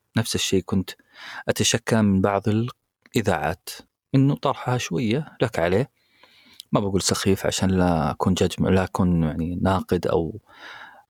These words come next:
أحكم على الآخرين، لكن كانت، آه، ما بتقدم مادة. آه، فكنت أقول: "سبحان الله، في قلب المشكلة توجد، آه، الحلول". كنت أقول إنه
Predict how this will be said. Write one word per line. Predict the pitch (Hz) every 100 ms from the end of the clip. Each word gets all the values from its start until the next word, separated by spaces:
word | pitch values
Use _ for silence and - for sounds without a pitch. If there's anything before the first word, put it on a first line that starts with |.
| -
أحكم | - - - - - 85 85
على | 82 87
الآخرين، | 82 80 - 82 - - 107
لكن | 101 92 113
كانت، | - 147 139 - -
آه، | 120 120 117 113 113 113 110
ما | 131
بتقدم | 135 - 104 90
مادة. | 87 85 95 - _ _ _ _ _ _ - - - - _ -
آه، | 120 98
فكنت | - 110 123 117
أقول: | 113 120 123 _ _ -
"سبحان | 110 - 107
الله، | 98 98
في | 90 -
قلب | 117 113
المشكلة | 110 113 - 98
توجد، | - 107 95 -
آه، | 82 76 69 -
الحلول". | - 92 90 -
كنت | 117 101
أقول | 101 98
إنه | 95 92